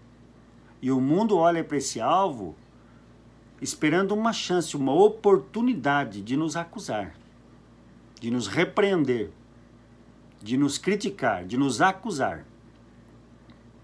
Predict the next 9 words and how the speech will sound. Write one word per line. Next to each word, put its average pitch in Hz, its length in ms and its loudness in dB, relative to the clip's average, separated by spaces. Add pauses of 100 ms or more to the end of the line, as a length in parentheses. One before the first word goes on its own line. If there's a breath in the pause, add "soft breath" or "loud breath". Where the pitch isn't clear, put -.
(920 loud breath)
Então 139 180 -2
nós 185 140 2
devemos 156 600 -2 (220)
conservar-nos 127 1200 -2 (460)
íntegros, 151 720 -2 (1120)
espírito, 143 640 -6
alma 131 320 -2
e 143 40 -2
corpo. 110 460 -6